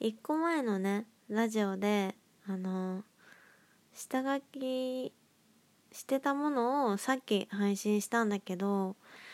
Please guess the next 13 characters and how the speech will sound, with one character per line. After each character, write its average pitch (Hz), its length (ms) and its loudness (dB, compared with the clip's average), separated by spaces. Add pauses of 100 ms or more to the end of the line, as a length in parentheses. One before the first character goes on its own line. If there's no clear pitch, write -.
(200)
そ - 180 -2
れ 262 160 2
に 277 180 -2
ね、 277 220 0
ち 269 140 2
ょ 262 60 4
っ - 20 -20
と、 190 320 0 (720)
あ 190 100 -2
の、 185 300 -4
か 233 160 -2
な 202 160 2
り 175 180 -4